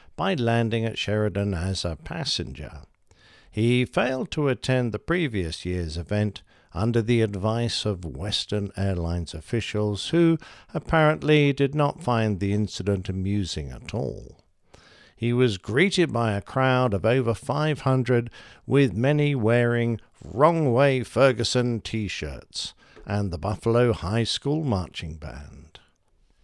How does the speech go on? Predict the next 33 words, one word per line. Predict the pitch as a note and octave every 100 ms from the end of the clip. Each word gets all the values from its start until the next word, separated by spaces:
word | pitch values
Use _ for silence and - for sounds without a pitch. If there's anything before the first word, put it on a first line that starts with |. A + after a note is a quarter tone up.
| _ _ -
Fearful | A#2+ E3+ - B2 G2+ G2
that | B2 -
the | C3
real | C3 A#3 F#3
Ferguson | - A#2+ A2 G#2+ - G2+
would | F#2 G2+
again | A2 E3 C#3
have | C3+ -
to | F2+
decline | F#2+ - B2 A#2+ A2+
to | F#2
attend | - - A2+ G#2+
the | F#2
celebration | - G#2 G2 G#2 G#2 F#2 F#2 F#2
named | G2 G2 E2
in | D#2+
his | E2+ D#2+
honour, | A2+ B2 F#2 G#2+ - - - _
the | G2
Chamber | - C3 G3 E3+ C3+
of | -
Commerce | C#3+ C3+ C3 C3 B2
invited | C#3+ G#2 B2+ C#3+ C#3
any | D3+ A3 F3+
people | A2 G2 C#2 D2+ - _ _
who | - D3
could | C3 A2+
prove | - A#2+ B2 A2
their | A#2
names | A2+ G#2+ A2+ A2 -
were | G#2
Lowell | F#2 G2 G#2 F#2 F#2
Ferguson | - D#2 F2+ F2 F2+ F#2+